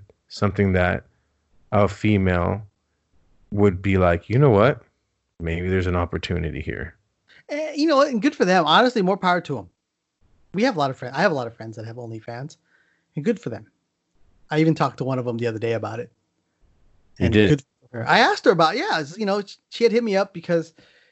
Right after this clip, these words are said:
Speaker 2: you know, she was supposed to go to Japan, and then, not with us, but she was supposed to go to Japan with her, with her man.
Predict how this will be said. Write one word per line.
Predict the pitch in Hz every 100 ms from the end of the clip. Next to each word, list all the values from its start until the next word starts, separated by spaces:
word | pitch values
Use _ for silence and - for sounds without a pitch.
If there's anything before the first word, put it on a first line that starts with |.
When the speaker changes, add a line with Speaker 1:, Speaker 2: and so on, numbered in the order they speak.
| _
Speaker 2:
you | -
know, | 147
she | 143 175 175 170 - _ _ _ _ _ _ _
was | 165 147
supposed | 139 160
to | 160
go |
to | 160
Japan, | 160 147 139 170 170 _ -
and | 156 135
then, | 135 135 131 127 135
not | 165 180
with | 180
us, | 151 135 -
but | 139 127
she | -
was | 143
supposed | 147 131
to |
go | 139
to |
Japan | 123 123 127
with | 123
her, | 120 120
with | 139
her | 127
man. | 117 117 123